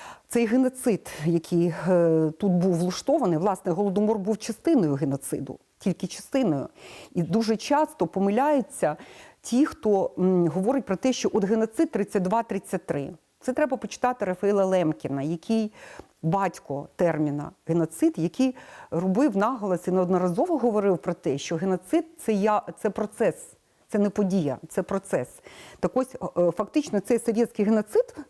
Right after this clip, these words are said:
в Україні тривав практично всі десятиліття. Голодомор це найбільш виразна частина цього геноциду.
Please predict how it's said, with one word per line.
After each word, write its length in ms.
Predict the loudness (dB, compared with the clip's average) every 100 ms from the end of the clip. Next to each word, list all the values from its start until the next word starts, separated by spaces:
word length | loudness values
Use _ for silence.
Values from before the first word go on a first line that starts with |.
| -6
в 100 | -2
Україні 580 | 0 2 2 2 2 2
тривав 480 | 0 2 2 0 -4
практично 580 | -4 0 0 2 -2 -2 -10
всі 200 | -6 -2
десятиліття. 920 | 0 0 -2 -2 0 0 0 -4 -4 -6 _ _ -20 -6
Голодомор 540 | 0 0 2 4 2 0 -2
це 240 | 2 2 -2 -4 -2
найбільш 400 | 0 0 0 0
виразна 440 | 0 0 0 -4
частина 440 | -6 -4 0 2
цього 280 | 2 -2 -2
геноциду. 680 | -4 -6 -6 -6 -8 -8